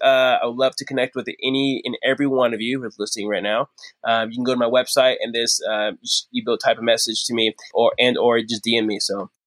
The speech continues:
uh, music out. This is my, uh, E P called the Car E P. Um, it's a continuation of this project where I, I make music that is birthed from a situation I was in where I couldn't move my body. And essentially during the first part of covid, I was bedridden for, like, three, four months.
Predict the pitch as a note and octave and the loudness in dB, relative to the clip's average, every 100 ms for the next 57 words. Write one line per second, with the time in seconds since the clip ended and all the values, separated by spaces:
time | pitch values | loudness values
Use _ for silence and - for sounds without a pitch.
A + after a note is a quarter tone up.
0 | _ G3+ A#2+ B2+ C#3 D#3 E3+ C3+ - A#2+ | _ 2 2 4 2 4 4 4 0 -6
1 | A2 A#2 A2+ A2+ F2+ G#2 - A#2+ B2+ B2 | -4 0 2 2 2 0 -2 -6 -4 -6
2 | - A#2 A#2 G#2 A2 - B2+ B2+ C3+ D#3+ | 0 2 2 0 -2 2 2 2 0 -2
3 | E3+ - - - A2+ A2 - G#2+ - A2 | -2 -6 -20 -2 0 0 -2 -4 -4 -2
4 | G#2+ G#2+ F2+ - - A#2 A#2 B2 A2+ A2 | 0 0 -2 -6 -6 -2 -2 0 -2 -2
5 | - - A2+ A2 A#2 G#2+ G#2 - A2 G#2 | -4 0 0 0 0 0 2 2 2 2
6 | F#2+ A2+ A2+ A#2 A2+ G#2+ G2+ - _ A#2 | -2 -2 -4 -2 -2 2 0 -2 _ 0
7 | A2 G#2 A#2 A2+ - A#2+ A2 G#2 G2+ G#2 | 2 0 2 0 2 0 2 2 2 0
8 | A#2 A2+ A2 A2 A2 G#2 A2 G#2 F#2 - | -2 -2 0 2 2 2 0 0 -2 -2
9 | A2+ G#2 A2+ G#2 G2 G2+ A2 A#2+ G#2 - | -2 -2 0 0 4 4 4 0 0 -2
10 | G#2 G#2+ F#2+ G2+ G2 F#2 G2 F#2 - G2+ | -2 -6 -4 -2 -2 0 0 0 -2 -4
11 | - G2+ F2+ - G#2 A#2+ G2+ F#2 G2 G2+ | 0 0 0 -2 0 2 0 0 -2 0
12 | G2+ G#2 B2 B2 B2 A#2+ - - - A2+ | -2 -2 -2 2 2 2 -6 -6 -2 -2
13 | C3 C3 A#2+ C3+ B2+ C3 C#3+ | 0 0 2 4 6 4 2